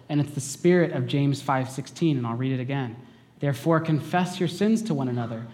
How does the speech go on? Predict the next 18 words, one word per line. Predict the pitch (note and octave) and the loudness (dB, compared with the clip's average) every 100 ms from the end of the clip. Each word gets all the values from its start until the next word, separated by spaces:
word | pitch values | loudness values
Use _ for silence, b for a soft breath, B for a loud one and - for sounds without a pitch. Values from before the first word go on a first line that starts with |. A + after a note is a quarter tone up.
| B B B | B B B
and | C#3+ C3 | -4 -2
pray | - F#3+ | 2 2
for | G3 F3+ | 2 2
one | C#3+ B2+ | 2 2
another | B2 A#2 A2 - B B | 0 -2 -4 -10 B B
so | - D#3 | -4 0
that | C#3+ | 2
you | C3+ E3 | 4 6
may | D#3+ C3+ | 6 4
be | B2+ | 0
healed. | A#2 D3+ D3+ A#2 - - - b b b _ | -2 -2 -2 -4 -10 -18 -20 b b b _
The | B2+ | -8
prayer | - D#3+ E3+ F3+ | 0 4 4 4
of | F3 C3+ | 2 -2
the | B2+ | -2
righteous | A#2+ C#3+ C#3+ C3 A2 - | 2 2 2 -2 -8 -10
is | C#3 | -14
powerful | - - C3 E3 F3 G#3+ A3+ - | -12 -2 2 2 2 -2 -4 -8